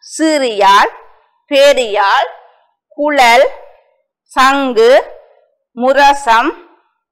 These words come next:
தொண்டகம், ஆகுளி, தட்டை,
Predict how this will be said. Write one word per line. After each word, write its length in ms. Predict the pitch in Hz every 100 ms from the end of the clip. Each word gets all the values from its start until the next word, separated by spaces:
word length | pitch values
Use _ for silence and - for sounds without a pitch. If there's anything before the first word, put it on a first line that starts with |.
| _ _ -
தொண்டகம், 720 | 254 262 233 208 220 208 302 - _ _ _ _ _ _ _ - 208
ஆகுளி, 540 | 247 269 247 202 190 262 - _ _ _ - _ _ _ 240
தட்டை, 580 | 247 - - - 214